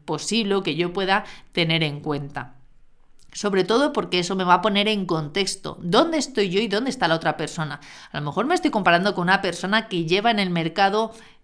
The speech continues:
quince años y que ha hecho un nicho y que ha hecho una comunidad o que ha hecho, y a lo mejor yo acabo de empezar, entonces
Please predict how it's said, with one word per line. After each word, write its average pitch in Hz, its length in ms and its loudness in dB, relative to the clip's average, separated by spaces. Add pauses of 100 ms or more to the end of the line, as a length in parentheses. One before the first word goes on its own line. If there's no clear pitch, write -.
(160)
quince 233 440 0
años 175 500 4 (220)
y 196 100 -4
que 180 160 2
ha 185 40 2
hecho 190 240 -2
un 165 140 -2
nicho 247 380 2
y 226 80 2
que 214 120 -2
ha - 20 0
hecho 190 160 -4
una 170 160 -4
comunidad 185 720 4
o 208 80 0
que 185 100 -4
ha - 20 -2
hecho, 180 240 -6 (240)
y - 40 -6
a 170 40 0
lo 165 60 -2
mejor 202 220 -2
yo 254 80 4
acabo 233 240 2
de 175 80 2
empezar, 165 600 6
entonces 170 400 -6